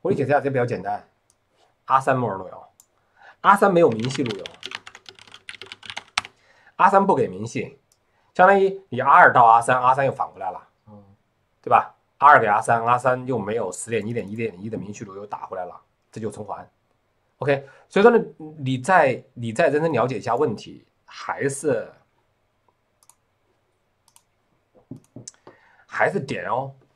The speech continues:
Speaker 1: 再看，如果说我不，如果说你们就完全不管，就是这么多话，这能看到什么？没有看出来任何东西。刚才那个M T U也是点，是吗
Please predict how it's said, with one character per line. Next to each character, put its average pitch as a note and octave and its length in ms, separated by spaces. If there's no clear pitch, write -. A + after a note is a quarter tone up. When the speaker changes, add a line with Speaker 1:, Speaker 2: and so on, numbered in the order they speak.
Speaker 1:
再 - 100
看， B2+ 180
如 B2 60
果 C3+ 100
说 C3+ 80
我 C3 80
不， B2+ 100
如 G#3 140
果 G3 100
说 G3 300
你 C#3 120
们 E3+ 240
就 - 200
完 D#3 180
全 F3 160
不 F3+ 80
管， A2 160
就 D3+ 100
是 D#3 120
这 D#3 100
么 A#2 160
多 A2+ 180
话， G2+ 280
这 D3 100
能 C#3 60
看 D3 140
到 C3+ 80
什 B2 80
么？ B2+ 80
没 C#3+ 140
有 F#3 80
看 D#3 160
出 C3+ 80
来 C3+ 60
任 C3+ 100
何 B2 80
东 A#2 120
西。 - 240
刚 A3 180
才 G#3+ 120
那 G3 120
个 D3+ 140
M C#3+ 240
T G3 180
U G#3 240
也 A#2+ 180
是 - 140
点， G#2 220
是 - 100
吗 E3 300